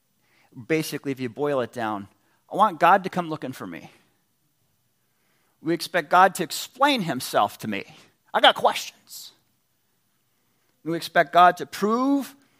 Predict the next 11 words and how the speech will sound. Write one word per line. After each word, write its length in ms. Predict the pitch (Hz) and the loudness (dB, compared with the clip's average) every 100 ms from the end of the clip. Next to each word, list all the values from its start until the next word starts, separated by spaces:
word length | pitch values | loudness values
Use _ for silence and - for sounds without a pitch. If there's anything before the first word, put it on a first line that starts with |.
| _ | _
who 200 | - 247 | -2 0
he 120 | 269 | 4
is 320 | 214 214 202 | 4 4 2
in 60 | 165 | -2
such 280 | - 202 214 | -2 0 0
a 60 | |
way 240 | 190 190 190 | 2 2 4
that 100 | 156 | 6
I'll 220 | 190 254 | 8 8
be 320 | 208 208 208 - | 4 -8 -10 -12
convinced, 600 | - 160 160 143 143 - | -10 -6 -4 -4 -6 -14